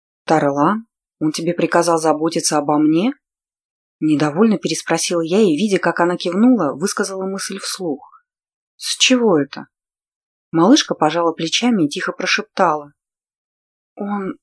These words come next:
он принес вас сюда на руках с полей». Теперь моему изумлению не было конца и края.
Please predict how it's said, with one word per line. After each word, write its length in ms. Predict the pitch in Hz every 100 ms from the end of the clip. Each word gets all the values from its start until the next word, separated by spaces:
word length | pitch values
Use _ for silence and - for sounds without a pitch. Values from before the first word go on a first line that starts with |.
| _ _
он 220 | 190 196
принес 460 | - 208 226 208 -
вас 240 | 190 202
сюда 600 | - - - 196 220 226
на 320 | 196 196 202 214
руках 380 | 214 220 190 -
с 100 | -
полей». 540 | 196 202 202 175 170 _ _ _ _ _ _ _ _ _
Теперь 360 | - 160 220 262
моему 420 | 196 170 175 185
изумлению 640 | 175 170 175 190 240 190 151
не 160 | 165
было 200 | 185 180
конца 440 | 165 160 156 - 170
и 60 |
края. 480 | 185 208 185 151 151